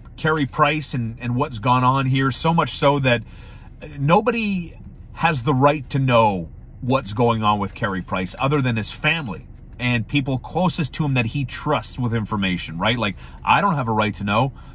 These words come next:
You don't have a right to know. Uh, columnists, pundits don't have a right to know. It's not your life. Carey Price is like you and I.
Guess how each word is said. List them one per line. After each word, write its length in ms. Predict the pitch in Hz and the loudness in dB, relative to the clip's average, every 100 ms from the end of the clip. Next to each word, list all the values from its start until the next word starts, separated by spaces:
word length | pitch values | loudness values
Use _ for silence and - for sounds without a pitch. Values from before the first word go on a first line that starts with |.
| - | -4
You 240 | 98 180 | 2 6
don't 180 | 175 135 | 6 4
have 140 | 123 | 4
a 60 | 110 | 4
right 240 | 110 117 | 4 2
to 80 | - | 0
know. 320 | 107 113 139 131 - - - | 2 4 4 0 -12 -16 -16
Uh, 80 | - - | -16 -14
columnists, 880 | - 131 175 185 151 165 - - - - | 0 2 4 2 2 0 -2 -8 -14 -6
pundits 460 | - 165 190 170 | 2 2 2 0
don't 220 | - 160 165 | 0 2 4
have 140 | 185 | 4
a 40 | |
right 240 | 185 190 185 | 4 2 0
to 80 | 190 | 0
know. 160 | 220 | 0
It's 120 | 113 | 2
not 160 | 135 165 | 0 0
your 140 | 165 | 0
life. 480 | 165 156 185 - - - - - | 2 2 2 0 -12 -16 -18 -16
Carey 300 | - 165 202 | 0 0 2
Price 540 | 175 139 117 151 - - - - | -2 0 2 0 -4 -12 -16 -8
is 120 | 101 | 0
like 220 | 151 139 | 0 2
you 140 | 165 | 2
and 100 | 170 | 4
I. 300 | 156 117 82 | 4 2 0